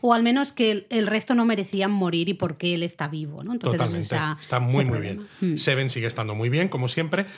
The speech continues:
Speaker 1: Estupendísima
Speaker 2: pero a
Speaker 1: de
Speaker 2: mí
Speaker 1: la
Speaker 2: lo que me
Speaker 1: muerte.
Speaker 2: est-, el que me está gustando mucho es Jonathan Frakes, Riker, eh, porque hace siglos que no actúa realmente, ¿no? Desde tiempos ya remotos, eh, Jonathan Frakes pasó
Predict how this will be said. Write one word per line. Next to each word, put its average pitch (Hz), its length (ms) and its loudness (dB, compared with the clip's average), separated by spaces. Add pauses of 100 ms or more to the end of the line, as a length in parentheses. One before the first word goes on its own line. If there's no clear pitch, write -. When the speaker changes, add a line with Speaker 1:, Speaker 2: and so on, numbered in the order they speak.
Speaker 1:
Estupendísima 139 560 2
Speaker 2:
pero 139 120 4
a - 40 4
Speaker 1:
de - 60 4
Speaker 2:
mí - 20 4
Speaker 1:
la - 60 4
Speaker 2:
lo - 80 4
que 175 60 2
me 185 40 4
Speaker 1:
muerte. 175 160 0
Speaker 2:
est-, 175 80 -4
el 131 80 -4
que 147 80 -4
me 131 80 0
está 135 160 -4
gustando 156 380 -2
mucho 147 320 -2
es 113 100 -4
Jonathan 123 460 -6
Frakes, 120 460 -8
Riker, 120 440 -4
eh, 120 180 -4
porque 123 200 -8
hace 139 160 -6
siglos 165 500 -4
que 120 120 -8
no 104 100 -6
actúa - 340 -6
realmente, 113 540 -4
¿no? 135 160 -4
Desde 113 500 -4
tiempos 127 440 -4
ya 123 440 -2 (340)
remotos, 120 680 -2
eh, 113 360 -2
Jonathan 110 380 -8
Frakes 117 400 -4
pasó 117 540 -2